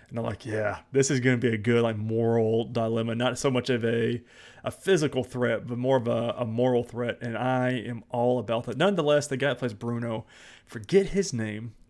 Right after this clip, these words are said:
but I have seen him in so many things, and he's really good. And I love the, the scene where he's just standing there waiting for Superman.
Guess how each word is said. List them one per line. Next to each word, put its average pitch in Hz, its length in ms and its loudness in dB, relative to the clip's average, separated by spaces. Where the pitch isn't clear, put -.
but 120 140 -4
I 127 140 0
have 127 160 0
seen 131 180 -4
him 123 120 -4
in 110 60 -8
so 147 460 -2
many 123 240 -2
things, 104 500 -10
and 120 80 -6
he's 117 160 -2
really 117 520 0
good. 110 340 0
And 117 260 0
I 117 80 -2
love 127 540 4
the, 123 560 0
the 135 100 -8
scene 127 400 0
where 120 120 -2
he's 117 340 0
just 127 160 -2
standing 127 320 0
there 117 160 -2
waiting 120 180 -2
for - 140 -12
Superman. 117 580 -4